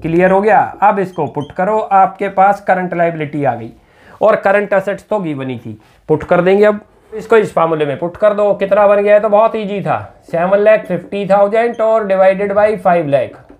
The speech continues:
ये लो, करंट असेट्स तो दे रखी है यानी सेवन फिफ्टी, पुट कर दो और करंट लायबिलिटी फाइंड आउट हो गई।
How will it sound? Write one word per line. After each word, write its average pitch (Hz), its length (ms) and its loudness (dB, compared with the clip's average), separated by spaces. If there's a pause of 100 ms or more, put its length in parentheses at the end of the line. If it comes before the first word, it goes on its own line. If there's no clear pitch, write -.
(260)
ये 156 140 2
लो, 107 180 -10 (640)
करंट 190 360 2
असेट्स 202 400 2
तो 220 100 0
दे 220 140 2
रखी 226 220 -4
है 214 100 -2
यानी 208 220 -4
सेवन 180 240 -2
फिफ्टी, 156 280 -6
पुट 220 220 0
कर 233 140 2
दो 208 360 2
और 220 120 2
करंट 226 320 2
लायबिलिटी 190 440 0
फाइंड 147 300 -4
आउट 170 160 -4
हो 165 80 -6
गई। 156 140 -6